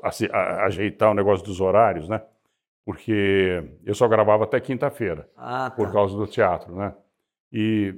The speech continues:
Speaker 1: mas isso a Globo implicava, não queria, mas eu falei, "Ó, é assim ou não tem, não tem saída", né? E aí, e porque, né, quando eu fiz o Suave Veneno, eu não estava contratado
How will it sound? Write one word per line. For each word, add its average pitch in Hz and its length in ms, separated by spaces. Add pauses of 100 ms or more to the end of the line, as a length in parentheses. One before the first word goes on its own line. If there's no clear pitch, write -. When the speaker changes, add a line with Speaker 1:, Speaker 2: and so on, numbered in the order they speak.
(160)
Speaker 1:
mas 117 200
isso 135 220
a 147 80
Globo 135 560
implicava, 127 760
não 123 100
queria, 120 640 (320)
mas - 360
eu 104 100
falei, 117 200
"Ó, 101 100
é 104 180
assim 127 320
ou 131 80
não 127 100
tem, 120 460
não 90 160
tem 110 160
saída", 90 520
né? 92 140 (720)
E 110 500 (120)
aí, 156 300
e - 100
porque, 147 260
né, 160 120 (220)
quando 185 220
eu 131 60
fiz 110 240
o 85 60
Suave 98 280
Veneno, 110 360
eu 151 40
não 160 100
estava 143 340
contratado 107 760